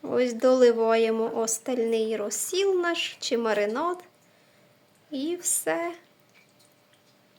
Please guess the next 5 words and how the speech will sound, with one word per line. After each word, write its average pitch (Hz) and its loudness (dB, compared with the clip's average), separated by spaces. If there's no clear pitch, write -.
І 254 -4
наша 262 -2
смакота 247 -2
готова. 233 -2
О! 214 -2